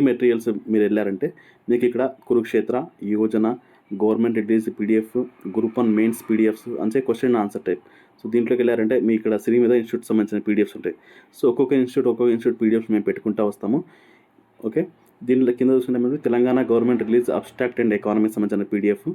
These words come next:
ఇవన్నీ మీకు Telegram గ్రూప్‌లో ప్రొవైడ్ చేసాం already. అక్కడ మీకు వెతుక్కోవడం కానీ లేకపోతే డౌన్లోడ్ చేసుకోవడం కానీ చాలా ఇబ్బందికరంగా ఉంటుంది. So, ఈ యాప్లో మీరు ఈజీగా డౌన్లోడ్ చేసుకోవచ్చు.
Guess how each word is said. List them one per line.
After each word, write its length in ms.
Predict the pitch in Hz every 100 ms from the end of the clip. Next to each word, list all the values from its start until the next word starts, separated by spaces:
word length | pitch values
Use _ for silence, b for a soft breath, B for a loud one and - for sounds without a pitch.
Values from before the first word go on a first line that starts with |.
| B B B 127
ఇవన్నీ 220 | 123 160 160
మీకు 160 | 113 127
Telegram 300 | 120 113 135
గ్రూప్‌లో 220 | 131 131 123
ప్రొవైడ్ 220 | 110 117 113
చేసాం 260 | 107 123 107
already. 220 | 98 92 - 110
అక్కడ 160 | 117 113
మీకు 220 | 113 113 113 107 104
వెతుక్కోవడం 440 | 107 123 127 123 120
కానీ 140 | 113 110
లేకపోతే 300 | 107 107 110 107
డౌన్లోడ్ 220 | 104 110 110
చేసుకోవడం 240 | 110 107
కానీ 100 | 107 101
చాలా 120 | 104 98
ఇబ్బందికరంగా 500 | 107 110 107 107 98
ఉంటుంది. 240 | - 113 156 B B B -
So, 80 | 151 127 127
ఈ 20 | 127
యాప్లో 280 | 127 143 147 131
మీరు 160 | 160 - - - 113
ఈజీగా 280 | 117 127 139 120
డౌన్లోడ్ 260 | 117 120 110
చేసుకోవచ్చు. 400 | 104 104 98